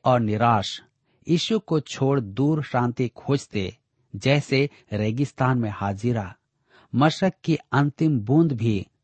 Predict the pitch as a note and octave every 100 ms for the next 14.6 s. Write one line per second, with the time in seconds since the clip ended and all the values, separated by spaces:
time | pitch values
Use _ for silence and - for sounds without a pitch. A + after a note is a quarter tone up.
0 | _ - G2+ A2+ B2+ - G#2 F#2+ - _
1 | - - - F3 G3 - F#3 C#3+ C3+ D#3+
2 | F3 - C#3 C3+ A2 C3 B2+ G2 G#2+ G#2
3 | F#2 - _ _ _ - G#2 G#2 G#2+ C3+
4 | D3 - - _ - D#3+ - F3+ F3+ -
5 | C3+ C#3+ C#3+ - - D3+ A2 B2 - _
6 | _ B2 A#2+ A#2+ - _ - G#2+ A2 G#2+
7 | F#2+ G2 A#2 _ _ _ - G#2+ D#3+ F#3
8 | E3 C3 B2 A#2 - A2+ A2 G#2 G#2 -
9 | _ G2 G2+ C3+ - B2 A2+ A2 G2 -
10 | - G#2+ G2+ F#2+ G2 G2 G2 A2+ - _
11 | _ _ _ - - - - G#3 G3+ E3
12 | E3+ - F#3 - - D#3+ A2+ C3+ - _
13 | - E3 - D#3+ C#3 E3 - - C3+ D#3
14 | B2 G2+ G#2+ F#2+ F#2+ F#2+